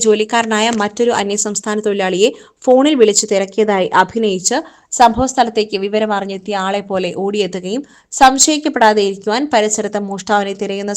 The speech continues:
സംഘത്തോടൊപ്പം ചേരുകയും ചെയ്തു. കറുത്ത തൊപ്പി ധരിച്ചാണ് പ്രതി കൃത്യത്തിനായി എത്തിയത്. ഈ തൊപ്പി പ്രതിയുടെ താമസ സ്ഥലത്തു നിന്നും പോലീസ് കണ്ടെടുത്തു. പൊന്നാനി പോലീസ് ഇൻസ്പെക്ടർ എസ് അഷ്റഫിന്റെ നേതൃത്വത്തിൽ എസ് ഐ ബിപിൻ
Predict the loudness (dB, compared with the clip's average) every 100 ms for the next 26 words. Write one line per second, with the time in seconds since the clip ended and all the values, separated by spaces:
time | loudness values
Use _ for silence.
0 | -4 -6 -8 -4 -4 0 -2 -2 -10 -6
1 | 2 4 4 2 -4 -6 -6 -8 -12 _
2 | _ _ 2 8 8 6 4 4 6 6
3 | 8 6 4 2 2 0 0 -4 -4 -4
4 | -2 -2 -4 -6 -8 -8 -4 -2 -2 -2
5 | -2 2 4 2 0 -2 0 -2 -2 -2
6 | -2 -2 -4 -4 -2 -4 -4 -6 -4 -4
7 | -6 -8 -16 _ _ _ 4 6 6 4
8 | 2 2 2 2 -2 0 0 0 0 0
9 | 0 0 0 0 -2 0 0 2 0 -2
10 | -4 -2 -4 -4 -12 -4 -2 4 2 4
11 | 0 2